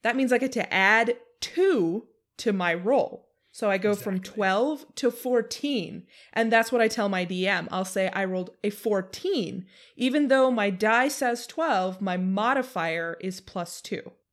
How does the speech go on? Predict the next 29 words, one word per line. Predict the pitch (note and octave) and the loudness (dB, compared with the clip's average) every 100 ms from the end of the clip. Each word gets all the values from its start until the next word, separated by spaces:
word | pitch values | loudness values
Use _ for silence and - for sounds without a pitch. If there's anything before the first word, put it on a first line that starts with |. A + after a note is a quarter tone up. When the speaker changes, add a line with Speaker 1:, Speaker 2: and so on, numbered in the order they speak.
| _ - | _ -10
Speaker 2:
Yeah. | A#3+ - _ _ - | -10 -10 _ _ -10
So, | - B3+ A#3 | 0 2 2
so | - E3+ | -2 -2
modifier | D#3 F#3+ C4+ - C#3+ C#3 C#3+ | 0 0 0 -2 -4 -2 -4
really | C#3 G3 G#3+ | -4 -4 -4
just | E3 - | -8 -6
means | D#3+ C#3+ - - | -6 -6 -10 -14
how | - F3 G3+ | -2 2 2
we're | G3 | 0
modifying | E3 D3 D3+ E3 - D3+ C#3 C#3 D3+ C3+ A#2+ A#2+ | -2 0 0 0 -2 -4 -2 -2 -2 -4 -6 -12
the | C#3 C#3+ | -10 -10
D | B2 C#3+ | -8 -8
twenty | - C#3+ C3+ B2 | -8 -10 -10 -12
roll. | A2+ A2+ A#2 - - - | -14 -16 -18 -20 -20 -10
Are | C#3+ D#3 | -6 -4
we | |
Speaker 1:
Exactly. | D#3+ - | -4 0
Speaker 2:
adding | D#3 D#3 D#3+ | 0 0 -2
or | E3+ | -4
subtracting | C#3 C#3 - - E3+ C#3 - C#3 | -8 -10 -10 -4 -2 -4 -8 -12
anything | C#3 C3 B2 C3+ B2 | -10 -12 -12 -12 -12
to | - C3+ | -12 -12
it | C#3 | -12
based | - C#3+ C#3 - | -8 -8 -8 -12
on | D3 C3 B2+ B2 - - _ | -14 -12 -10 -12 -14 -20 _
the | D3+ | -10
distribution | C3 C#3+ - A#2+ B2+ B2 C3 | -8 -8 -8 -8 -8 -8 -10
of | C#3 A#2+ | -12 -12
our | A2+ A2 A2+ | -14 -16 -18